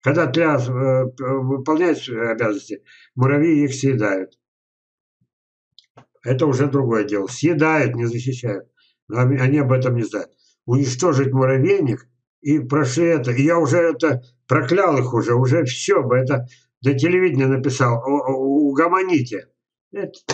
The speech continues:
большое дерево, пятьдесят или сто лет, вот такой муравейник огромный, здоровый. И они опять поливают, посыпают ядами. И хихи-ха-ха. Дикорос, который муравейник защищал с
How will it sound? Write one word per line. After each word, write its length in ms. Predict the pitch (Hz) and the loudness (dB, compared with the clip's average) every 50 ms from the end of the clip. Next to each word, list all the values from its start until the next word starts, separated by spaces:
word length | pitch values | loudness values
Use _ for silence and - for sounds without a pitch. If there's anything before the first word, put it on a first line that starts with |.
| - - - _ _ _ _ - | -10 -10 -14 _ _ _ _ -10
большое 580 | 139 127 143 160 139 123 - 170 170 156 147 | -4 -2 0 0 0 0 0 0 2 2 0
дерево, 540 | 131 131 170 175 170 156 139 131 123 123 - - | 0 0 0 2 2 2 2 0 0 -4 -4 -4
пятьдесят 380 | - 131 127 147 151 143 - 143 | -2 -2 0 0 0 0 -2 -2
или 140 | 131 127 123 | -2 -2 -2
сто 220 | 123 - - 156 | -2 -2 -2 0
лет, 260 | 151 175 180 165 - - | 2 2 0 0 -2 -2
вот 240 | 139 143 139 - | -2 -2 -2 -2
такой 260 | - 143 - - 151 135 | -2 -2 0 0 0 2
муравейник 600 | 127 131 131 139 143 156 160 151 135 123 113 - | 2 2 2 2 2 2 2 2 0 -2 -2 -4
огромный, 400 | 123 110 107 117 117 113 107 107 | -6 -6 -4 -4 -4 -4 -6 -8
здоровый. 420 | - - 123 127 123 110 101 95 - _ - - - - - - _ - | -6 -4 0 0 0 0 -2 -4 -8 _ -18 -20 -20 -20 -20 -20 _ -2
И 100 | 175 170 | 0 2
они 220 | 190 190 185 180 | 2 2 2 2
опять 440 | 175 160 127 - 156 151 135 123 123 | 2 0 0 0 0 0 0 0 -2
поливают, 520 | 131 131 135 135 131 135 131 117 123 123 - | 0 0 2 2 2 2 2 0 -2 -2 -6
посыпают 540 | 104 - - 120 120 120 120 113 - - | -10 -8 -6 -6 -4 -2 -2 -2 -2 -2
ядами. 500 | 107 110 104 101 92 95 87 90 87 - _ _ _ _ _ _ _ _ | -4 -4 -4 -4 -6 -8 -12 -12 -16 -18 _ _ _ _ _ _ _ _
И 100 | 156 175 | 0 0
хихи-ха-ха. 840 | 156 147 196 160 - 202 196 127 123 135 127 120 - 110 95 - - _ _ _ _ _ _ _ _ | 0 0 0 -2 -2 -2 -2 0 0 0 -2 -2 -2 -4 -6 -6 -8 _ _ _ _ _ _ _ _
Дикорос, 720 | 123 120 208 202 208 208 226 226 226 220 175 139 - - | -2 0 0 0 2 0 2 2 2 2 0 0 -2 -2
который 540 | - 156 - - 185 185 180 147 123 - - - _ | -2 -2 0 0 0 2 2 0 -2 -4 -8 -10 _
муравейник 840 | - 131 156 180 190 180 185 214 220 208 180 151 135 123 123 - - _ _ _ _ _ _ _ | 0 0 2 2 2 2 2 2 2 2 2 2 0 0 -2 -6 -14 _ _ _ _ _ _ _
защищал 840 | - 104 131 131 123 - 170 147 127 - - 185 233 240 233 - 143 | -4 -2 -2 0 0 0 0 0 0 0 0 2 2 2 2 0 -2
с 180 | - - - | -4 -8 -12